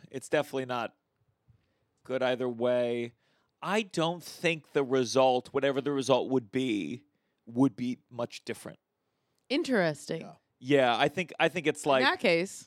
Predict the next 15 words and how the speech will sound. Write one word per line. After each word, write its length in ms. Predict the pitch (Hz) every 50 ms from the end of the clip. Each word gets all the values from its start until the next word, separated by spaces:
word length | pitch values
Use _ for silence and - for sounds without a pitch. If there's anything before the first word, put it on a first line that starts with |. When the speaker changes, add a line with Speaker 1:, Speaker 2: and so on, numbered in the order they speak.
| -
Speaker 1:
I 80 | - 151
think 160 | 143 180 156
the 80 | 151 147
line 300 | 135 143 135 139 135 127
is, 160 | 131 120 -
Speaker 2:
you 80 | 254 240
should 140 | 247 202
try 100 | 156 202 165
and 80 | 156 131
Speaker 1:
is 40 | 120
Speaker 2:
fuck 160 | 165 165 156
Emily 200 | 160 151 147 143
Ratajkowski. 560 | 139 135 135 - - 226 254 233 - - 123
Speaker 3:
Yeah. 160 | 147 151 147 131 - - _ _
Speaker 1:
<laughs> 60 | 151